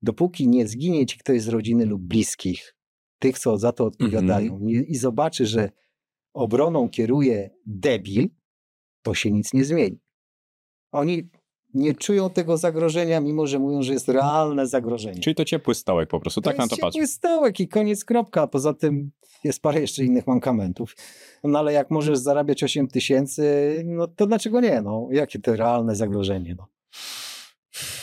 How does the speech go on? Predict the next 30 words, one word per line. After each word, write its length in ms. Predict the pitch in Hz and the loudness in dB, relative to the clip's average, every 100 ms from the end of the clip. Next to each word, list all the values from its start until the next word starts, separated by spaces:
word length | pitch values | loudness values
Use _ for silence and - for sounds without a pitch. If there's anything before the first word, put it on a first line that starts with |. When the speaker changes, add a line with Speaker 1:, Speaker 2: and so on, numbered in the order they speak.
| - | -6
Speaker 2:
No 80 | - | -2
ale 80 | 147 | 0
wiesz, 140 | 147 | -2
że 100 | 95 | -2
to 80 | 98 | -4
jest 100 | - | -2
tak 140 | 87 | -2
naprawdę 320 | 95 90 110 101 | 0 0 -2 -2
przygnębiające. 840 | - 95 92 85 78 71 - - - _ _ _ _ _ _ _ _ - | -2 2 2 2 0 -2 -4 -4 -6 _ _ _ _ _ _ _ _ -2
Speaker 1:
Życie 240 | 180 160 | 0 2
jest 140 | 135 | 0
ogólnie 340 | 131 147 143 123 | -2 -2 0 0
przygnębiające 560 | 123 117 120 165 123 98 | 0 0 2 2 2 0
Speaker 2:
Nie, 40 | |
Speaker 1:
i 40 | |
Speaker 2:
życie, 240 | 92 107 101 | -2 -2 -2
Speaker 1:
kończy 160 | 92 | -2
się 140 | 110 147 | -2 0
Speaker 2:
proszę 220 | 120 - | 0 0
cię, 60 | - | -2
Speaker 1:
śmiercią. 200 | 92 110 | -2 0
Speaker 2:
proszę 280 | 107 101 92 | -2 -2 -2
cię, 80 | 95 | 2
jak 360 | 92 92 107 - | 0 0 -6 -2
piszesz 280 | 101 95 | 0 0
takie 220 | - 90 80 | -2 -4 0
piękne 320 | 90 90 78 | 0 0 -4
książki, 440 | - 90 113 - | -2 -2 -2 -2
zarabiasz 340 | 82 85 82 - | 0 0 -2 -4
pieniądze, 640 | 78 82 101 95 90 82 | 0 2 2 2 2 0